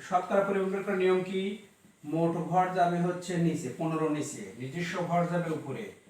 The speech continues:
গুণন একশো পার্সেন্ট। তাহলে কত পাচ্ছি আমরা? দেখো, ওখান থেকে পাবো হলো চার গুণন একশো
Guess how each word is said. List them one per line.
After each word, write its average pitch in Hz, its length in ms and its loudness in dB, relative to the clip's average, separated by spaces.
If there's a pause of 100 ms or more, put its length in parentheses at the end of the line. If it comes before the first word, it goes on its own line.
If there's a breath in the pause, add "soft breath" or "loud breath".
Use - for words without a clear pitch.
(280)
গুণন 156 320 -2 (120)
একশো - 280 -10
পার্সেন্ট। - 440 -10 (2000)
তাহলে 196 200 -10 (160)
কত 190 140 -2 (100)
পাচ্ছি 180 260 -2
আমরা? 175 200 0
দেখো, 165 220 0 (1300)
ওখান 135 220 -6
থেকে 147 140 -4 (120)
পাবো 135 220 0 (100)
হলো 139 180 -2 (640)
চার 139 300 -2 (120)
গুণন 135 360 -4 (260)
একশো - 340 -6